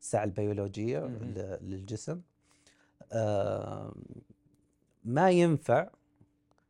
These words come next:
Speaker 1: مثلا، ويمكن هذا حاصل،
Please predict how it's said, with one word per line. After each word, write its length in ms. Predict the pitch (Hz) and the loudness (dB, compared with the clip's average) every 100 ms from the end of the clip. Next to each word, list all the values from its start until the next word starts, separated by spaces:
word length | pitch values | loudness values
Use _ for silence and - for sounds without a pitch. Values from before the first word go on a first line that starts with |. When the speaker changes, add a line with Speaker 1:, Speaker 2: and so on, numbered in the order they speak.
| - | -8
Speaker 1:
مثلا، 580 | 120 127 107 95 131 190 _ - | -4 -2 -2 -2 -6 -10 _ -10
ويمكن 540 | 113 107 120 123 123 | -6 -4 -4 -4 -4
هذا 580 | 110 113 104 98 92 92 65 - _ _ - | -2 -2 -2 -4 -4 -6 -10 -20 _ _ -10
حاصل، 460 | - 117 - 92 | 2 2 2 -10